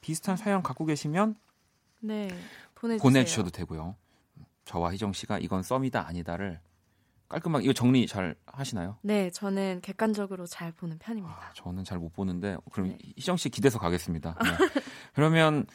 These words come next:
Speaker 1: 저희가 본격적으로 코너 시작하기 전에
Speaker 2: 네.
Speaker 1: 오늘도, 네, 우리 또 선곡을 해주셨잖아요. 어떤 노래
Speaker 2: 네.
Speaker 1: 들려주실 건가요?
Speaker 2: 제가 이 곡을 너무 좋아해서 매번 매번 아마 보냈을 거예요. 그래서
Speaker 1: 네.
Speaker 2: 드디어 돼서 너무 기분이 좋았는데, 어,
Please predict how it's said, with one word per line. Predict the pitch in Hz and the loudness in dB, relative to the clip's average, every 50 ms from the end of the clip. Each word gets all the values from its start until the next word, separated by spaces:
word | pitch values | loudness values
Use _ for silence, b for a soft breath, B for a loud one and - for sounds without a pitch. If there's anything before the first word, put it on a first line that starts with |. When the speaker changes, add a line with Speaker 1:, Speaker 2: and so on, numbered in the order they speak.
| B B B _ | B B B _
Speaker 1:
저희가 | - 110 110 113 | 0 2 2 4
본격적으로 | 120 131 127 156 147 - 147 135 123 | 4 4 2 2 2 4 4 4 4
코너 | - 170 160 151 | 2 0 0 0
시작하기 | - - 170 - 170 151 135 | 0 -2 -2 -2 -2 -2 0
전에 | 107 92 101 113 117 90 80 87 - | 0 2 2 4 2 2 0 -4 -10
Speaker 2:
네. | 190 180 | -8 -4
Speaker 1:
오늘도, | - 104 120 135 135 123 104 90 80 76 90 - _ _ - - | 0 2 4 4 4 2 2 -2 -4 -6 -8 -12 _ _ -20 -20
네, | - - - _ _ _ _ | -20 -20 -20 _ _ _ _
우리 | - _ - | -20 _ -20
또 | - - | -20 -10
선곡을 | - 165 170 170 170 147 127 101 82 73 - - | -6 -2 0 2 2 4 4 4 4 2 -2 -8
해주셨잖아요. | 117 117 113 - 82 - 80 78 76 73 | -10 -8 -8 -8 -8 -8 -8 -8 -6 -6
어떤 | 78 95 - - 127 117 | -6 -4 0 0 2 2
노래 | 104 87 85 | 0 -2 -4
Speaker 2:
네. | 78 - - | -6 -6 -6
Speaker 1:
들려주실 | 80 80 - - - - | -6 -8 -8 -12 -14 -14
건가요? | - 78 80 - 147 - | -12 -12 -12 -12 -12 -12
Speaker 2:
제가 | - 233 226 220 220 214 202 | -10 -8 -4 -2 -2 -2 -2
이 | 196 202 | -4 -8
곡을 | - - 208 190 208 214 202 202 196 180 - | -8 -10 -10 -6 -4 -4 -2 -2 -4 -6 -8
너무 | - - - 285 277 247 | -10 -10 -6 -6 -6 -4
좋아해서 | - 214 202 202 190 190 196 240 247 240 220 196 185 185 - | -2 -2 0 0 0 -2 -2 -2 0 0 0 0 -2 -4 -2
매번 | 226 226 247 302 320 311 294 | 0 2 4 4 4 2 2
매번 | 277 254 226 220 196 | 0 -2 -4 -4 -4
아마 | 175 165 170 175 175 170 | -6 -4 -4 -2 -4 -4
보냈을 | - - - 214 208 208 202 - 185 180 | -4 -2 0 2 2 2 2 0 -4 -8
거예요. | - - 170 165 165 170 165 175 | -6 -6 -4 -4 -2 -2 -2 -2
그래서 | 185 190 180 165 190 | -2 -4 -2 -2 -4
Speaker 1:
네. | 156 - | -4 -4
Speaker 2:
드디어 | - 220 202 240 233 226 | -4 0 2 2 2 2
돼서 | 220 208 180 190 190 | 2 -2 -4 -4 -6
너무 | 196 202 214 226 | -6 -4 -4 -6
기분이 | 214 - 190 185 190 185 | -6 -8 -8 -8 -8 -6
좋았는데, | - - 180 175 180 170 165 170 202 214 208 185 170 B B B B B B B B B B | -6 -4 -4 -4 -4 -4 -4 -4 -2 -2 -2 -2 -4 B B B B B B B B B B
어, | 185 190 180 | -6 -4 -4